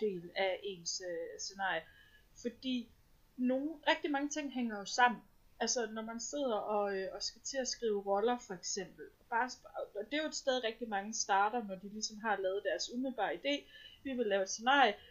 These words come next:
det skal foregå i en spejderhytte, det skal være gyser, og det skal være en weekend. Okay, fair nok. Jamen, lad os så skrive nogle roller. Når så kom-, man kommer dertil, så snakker man om, okay, men det kunne være fedt at have, øh, øh, Bodil og Peter og Fatma. Og lige pludselig så har man, okay, når man, øh,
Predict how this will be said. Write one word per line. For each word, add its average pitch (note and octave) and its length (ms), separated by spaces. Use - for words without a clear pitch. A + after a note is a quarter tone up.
det C4 120
skal A3 220
foregå A3+ 340
i F3 40
en F3 100
spejderhytte, B3 600
det A3+ 100
skal G#3 180
være F3+ 120
gyser, C#4+ 420
og G#3+ 160
det G#3+ 100
skal A3+ 160
være G#3 80
en F#3 120
weekend. F#3 340
Okay, B3 380
fair F3 140
nok. - 180
Jamen, G#3+ 140
lad A#3+ 120
os B3 80
så D4 120
skrive B3+ 260
nogle B3 200
roller. E3 220
Når B3 80
så D4+ 140
kom-, D4+ 180
man A3 140
kommer B3 260
dertil, G#3+ 360
så - 160
snakker A#3+ 320
man G3 180
om, G3 120
okay, G#3 240
men G3 160
det G#3+ 100
kunne G3 120
være G3 160
fedt C4+ 220
at A3 80
have, G#3+ 320
øh, F#3 200
øh, G#3+ 200
Bodil C#4+ 360
og G#3+ 100
Peter A#3+ 320
og F#3+ 320
Fatma. G#3 360
Og B3+ 100
lige D4 140
pludselig C#4+ 200
så D4+ 80
har C4+ 160
man, A3 200
okay, A#3 460
når G#3+ 120
man, G#3 160
øh, G3 240